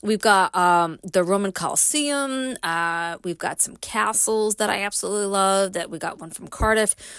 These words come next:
We got one from Bunratty, from Italy. Uh, any place that's got a castle, I most likely have a, a,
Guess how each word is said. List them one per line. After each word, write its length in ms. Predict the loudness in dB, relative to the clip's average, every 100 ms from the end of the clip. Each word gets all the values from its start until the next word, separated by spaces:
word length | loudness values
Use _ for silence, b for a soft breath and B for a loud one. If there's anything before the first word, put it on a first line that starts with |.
| B
We 80 | -4
got 160 | -2 -2
one 80 | -2
from 380 | -4 -4 -6 -2
Bunratty, 600 | 0 2 4 4 0 -2
from 180 | -6 -2
Italy. 540 | 0 2 2 2 0 -2
Uh, 400 | -4 -4 -4 -8 b b b b _ _ _ _ _ _ -10 -6
any 160 | -4 2
place 220 | 2 4
that's 160 | 2 -2
got 140 | -4
a 40 |
castle, 440 | -2 0 0 -2 -4
I 120 | -6
most 340 | -6 -6 -4 -4
likely 240 | -4 -8
have 260 | -6 -8 -8
a, 200 | -12 -14 -12
a, 260 | -10 -10